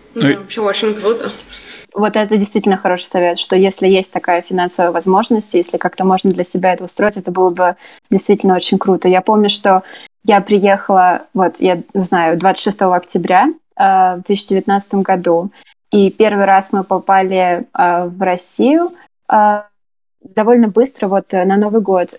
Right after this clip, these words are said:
Speaker 3: И я помню, насколько это для меня было каким-то, э, глотком воздуха. М, не знаю, как, настолько это меня как-то согрело, что вот рядом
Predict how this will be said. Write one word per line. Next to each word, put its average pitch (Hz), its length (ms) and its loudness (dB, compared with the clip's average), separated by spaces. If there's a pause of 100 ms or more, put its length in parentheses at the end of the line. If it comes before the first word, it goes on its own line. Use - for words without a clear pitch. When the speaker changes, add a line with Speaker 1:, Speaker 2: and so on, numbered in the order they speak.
Speaker 3:
И 208 80 2
я 202 160 4
помню, 214 260 2
насколько 202 520 0
это 185 160 -2
для 175 160 -2
меня 185 220 4
было 185 240 0
каким-то, 185 600 0 (380)
э, 196 160 4
глотком 196 460 2
воздуха. 208 680 2 (400)
М, 196 240 4
не 196 140 4
знаю, 190 340 2
как, 196 280 -4
настолько 208 580 0
это 190 220 0
меня 185 380 2
как-то 190 300 -4
согрело, 202 720 2
что - 160 -8
вот 190 200 -2
рядом 196 360 -2